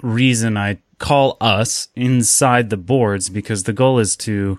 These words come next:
teach students to think like question writers, because I myself was, eh, a mediocre test taker, a standardized test taker.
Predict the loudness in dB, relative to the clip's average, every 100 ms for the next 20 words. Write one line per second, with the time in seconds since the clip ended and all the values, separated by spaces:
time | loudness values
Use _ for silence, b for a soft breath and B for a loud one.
0 | -4 0 2 2 0 2 2 -2 -4 -6
1 | -2 0 0 0 -4 2 2 2 -6 -6
2 | 0 0 0 -2 -2 0 -2 -2 -4 -4
3 | 0 2 2 0 0 2 4 4 0 -6
4 | 0 2 2 -2 -4 0 2 2 -2 -2
5 | 2 4 4 4 4 2 -2 -4 -2 -2
6 | -2 -2 -2 -2 -2 -4 -4 -2 0 2
7 | 4 2 2 0 -2 -2 -2 -6 -4 -6